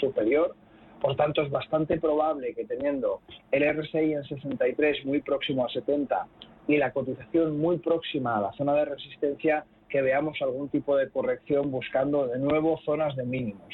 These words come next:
Así que cuidado con Grifols, dependiendo del tipo de, de estrategia que queramos seguir, tengamos muy claro que es bastante probable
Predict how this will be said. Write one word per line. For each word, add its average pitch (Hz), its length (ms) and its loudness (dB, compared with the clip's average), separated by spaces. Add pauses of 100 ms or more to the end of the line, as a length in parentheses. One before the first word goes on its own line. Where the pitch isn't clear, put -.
(120)
Así 143 140 0
que 160 220 2
cuidado 135 360 0
con 123 160 -10
Grifols, 160 560 -2 (280)
dependiendo 135 500 -2
del 123 140 -2
tipo 123 320 -2
de, 107 280 0 (520)
de 110 1000 2 (260)
estrategia 139 600 0
que 131 120 -6
queramos 127 460 -2
seguir, 160 320 2
tengamos 135 400 0
muy 131 160 -4
claro 147 300 0
que 131 60 -8
es - 100 -10
bastante 147 500 -2
probable 135 560 0